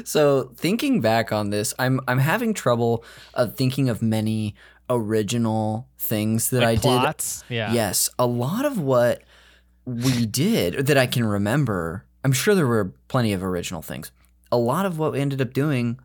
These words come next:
Speaker 1: was just, like, ripping other s-, things off. Like,
Speaker 2: Awesome.
Speaker 1: truly. I'm
Speaker 2: Yeah.
Speaker 1: talk-, and it, it's, it's really, uh, cool that we're in this sort of, like, Matrix renaissance right now with the new, with
Speaker 2: Mm-hmm.
Speaker 1: Resurrections having just come out. But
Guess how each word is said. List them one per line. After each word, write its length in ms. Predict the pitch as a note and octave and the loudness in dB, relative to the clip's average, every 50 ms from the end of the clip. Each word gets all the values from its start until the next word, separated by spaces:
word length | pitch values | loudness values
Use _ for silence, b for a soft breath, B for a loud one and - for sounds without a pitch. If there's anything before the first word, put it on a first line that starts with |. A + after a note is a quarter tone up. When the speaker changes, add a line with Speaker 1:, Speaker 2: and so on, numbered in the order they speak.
| _ _ _ | _ _ _
Speaker 1:
was 160 | C3 C3 C3 C3 | -2 -2 0 0
just, 160 | C3+ C3 - | -2 0 0
like, 100 | C3+ A2+ | -2 -2
ripping 460 | G#2+ G#2 G#2+ A#2 B2+ B2+ C3 B2+ B2 | -2 -4 -2 -2 -2 0 0 0 0
other 220 | A#2+ A2+ G#2 G#2+ G#2 | 0 0 0 0 0
s-, 160 | G2 - - - - _ | 0 -2 -4 -6 -8 _
things 260 | - A#2+ A2 G#2 G#2 | -2 -2 -2 0 0
off. 400 | A2+ B2+ C3 - - - - - - - _ _ - | 0 0 0 -2 -4 -10 -14 -16 -16 -20 _ _ -2
Like, 240 | A#2+ B2 C3+ C#3 C3 | 0 2 2 2 2
Speaker 2:
Awesome. 100 | B2+ A2+ | 0 -2
Speaker 1:
truly. 500 | - D#3 E3 F#3 F3 C3 G2 D#2+ - - - | 0 2 2 4 4 2 0 0 -4 -8 -4
I'm 120 | - C#3 F3 | -2 -2 0
Speaker 2:
Yeah. 80 | - | 2
Speaker 1:
talk-, 180 | G#3 F#3 - - | 0 0 2 2
and 120 | C#3+ C3+ B2+ | 0 2 2
it, 140 | A#2 - - | 0 -2 -2
it's, 280 | A#2+ A#2+ G2 - - | -2 -2 0 -2 -2
it's 280 | - A#2+ A#2 - - - | -2 -2 -2 -2 -2 -2
really, 460 | A#2+ B2 C3 C3+ C3+ B2+ B2+ B2+ B2+ B B B B B B B B | 0 0 2 2 2 2 0 -2 -4 B B B B B B B B
uh, 340 | - A2+ G#2+ G2+ G2 F#2+ - | 0 2 2 4 2 2 0
cool 320 | - - - B2 A#2+ A#2 G#2+ | -4 -4 -4 0 0 0 0
that 140 | A#2 G#2+ E2+ | 0 0 0
we're 260 | G2+ A2+ G#2+ G#2+ G#2 | 0 0 2 2 2
in 120 | G2+ G#2 | 0 0
this 140 | G#2 G2 G2 | -2 -2 -2
sort 220 | - - A2 G#2 | -2 0 0 0
of, 100 | G2+ F#2+ | 0 0
like, 240 | G#2 G2 F#2+ F#2+ - | 0 -2 -2 -2 -2
Matrix 600 | - G#2 G2+ G2+ G2+ G2 - - A2+ - - - | -4 -2 0 0 0 -2 -2 -4 -2 -2 -2 -2
renaissance 580 | A#2 A2+ A2 A2+ A2+ - A#2+ A2+ A2+ A#2 - - | -2 0 0 0 -2 0 0 0 0 -2 0 0
right 160 | A#2 A2 A2 | 0 0 0
now 240 | A2 G#2+ G#2+ G#2+ A2 | -2 -2 -2 -2 -2
with 140 | G#2+ G#2+ - | -2 -4 -4
the 80 | - | -4
new, 340 | G2+ G2+ G2+ G2 G2 F#2+ - - - | -4 -4 -2 -2 -4 -6 -6 -8 -6
with 180 | G#2+ - - C#3+ | -4 -4 -4 -2
Speaker 2:
Mm-hmm. 80 | B2+ G#2+ | -2 -2
Speaker 1:
Resurrections 560 | G2 F#2 F#2 F2+ G#2 B2 C3+ - C#3 B2 - | -2 -2 -2 -2 0 -2 0 0 -2 0 2
having 300 | B2+ A#2+ A#2 A#2 A#2+ A#2 | 2 2 2 2 0 0
just 220 | A#2 A#2 A2 - - | 0 0 -2 -2 -2
come 180 | - A2+ A2 | -2 -2 0
out. 300 | A2 A2 A2 G#2+ G#2 - B B B B B B B B B _ _ | 0 0 -2 -2 -4 -6 B B B B B B B B B _ _
But 320 | - A#2 A2 G#2 - - | 2 2 2 2 0 -2